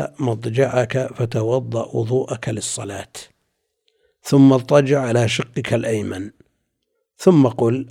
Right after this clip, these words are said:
اللهم لك أسلمت، واللهم لك، اللهم أسلمت وجهي إليك، وفوضت أمري إليك، وألجأت ظهري إليك،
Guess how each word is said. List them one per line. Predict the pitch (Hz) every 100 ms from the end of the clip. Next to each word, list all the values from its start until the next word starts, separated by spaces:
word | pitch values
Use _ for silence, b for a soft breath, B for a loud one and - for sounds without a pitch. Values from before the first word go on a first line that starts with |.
| -
اللهم | 127 117 110 117
لك | 107 107 -
أسلمت، | - - - 117 113 120 113 - _ b b b b -
واللهم | 123 120 120 120 110 120 110
لك، | 107 104
اللهم | 131 - 123 127 135 127 127
أسلمت | 110 - 143 131 -
وجهي | 120 139 117 120 117
إليك، | 104 95 - - _ _ b b b b -
وفوضت | - 131 120 135 151 120
أمري | 127 123 139 135 127 123 120
إليك، | 117 120 135 -
وألجأت | 113 107 113 139 120 123
ظهري | 123 120 113 117 110
إليك، | 117 135 151